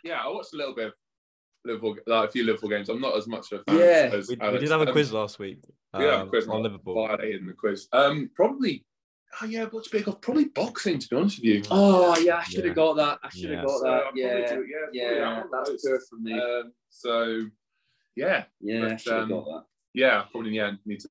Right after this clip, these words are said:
Speaker 1: try and watch a few more Liverpool games if I can.
Speaker 3: Right. Sec-, second question, favourite meal out.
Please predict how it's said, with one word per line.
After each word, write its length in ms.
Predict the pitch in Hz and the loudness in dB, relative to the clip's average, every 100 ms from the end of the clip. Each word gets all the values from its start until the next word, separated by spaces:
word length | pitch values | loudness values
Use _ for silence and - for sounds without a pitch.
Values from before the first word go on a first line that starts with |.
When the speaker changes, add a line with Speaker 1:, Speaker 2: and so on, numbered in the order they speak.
| - | -10
Speaker 1:
try 180 | - 98 | -4 -2
and 100 | 95 - | -4 -6
watch 160 | - | -6
a 40 | 107 | -4
few 180 | 104 | -2
more 260 | 98 95 - _ - | 0 0 -6 _ -10
Liverpool 280 | 95 - 95 | -6 -4 -2
games 200 | 98 92 | -2 -2
if 60 | |
I 60 | - | -2
can. 200 | 110 107 | -2 -4
Speaker 3:
Right. 300 | 98 95 95 - _ | -4 -4 -4 -6 _
Sec-, 340 | - - 120 - | -6 -4 -4 -4
second 320 | - 120 113 | -4 -4 -2
question, 340 | 120 110 - 101 | -2 -2 -4 -4
favourite 480 | 120 120 117 123 | 0 0 0 -2
meal 300 | 104 110 107 | 0 -2 0
out. 280 | 101 92 85 | 0 -2 -4